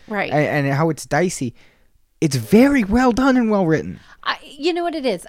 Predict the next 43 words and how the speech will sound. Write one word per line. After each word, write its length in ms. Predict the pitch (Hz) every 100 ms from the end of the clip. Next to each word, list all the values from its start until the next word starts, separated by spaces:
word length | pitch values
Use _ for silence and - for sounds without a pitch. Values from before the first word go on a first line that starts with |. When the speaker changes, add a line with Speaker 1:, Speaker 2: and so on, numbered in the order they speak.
| -
Speaker 1:
and 280 | 214 240
do 140 | 226 240
I 60 |
need 180 | 240 240
to 60 | 254
see 160 | -
it 60 | 254
again? 280 | 254 262 262
No, 300 | 240 - - -
but 180 | 233
Speaker 2:
No. 60 | 339
Speaker 1:
I, 100 | 285 -
I 220 | - -
did 320 | 254 311 349
like 260 | 285 262 240
seeing 300 | - 247 220
it. 120 | 196
It's 120 | 233 254
not 140 | 269
super 260 | - 269 247
long, 240 | 208 190
which 160 | 196 208
I 60 |
was 140 | 180 190
glad 180 | 165
Speaker 2:
No, 120 | 156 131
Speaker 1:
'cause 120 | 180
they 60 |
Speaker 2:
it's, 100 | 214
Speaker 1:
coulda 140 | - 147
Speaker 2:
it, 60 | 135
Speaker 1:
just, 360 | - 131 -
Speaker 2:
it 40 | -
Speaker 1:
they 120 | - 202
coulda 240 | 233 220
just 220 | 190 180
kept 160 | - -
going 320 | 220 240 226
and 120 | 175
going, 240 | 185 196 190
and 100 | 175
they 80 | 196
didn't. 360 | 196 175 160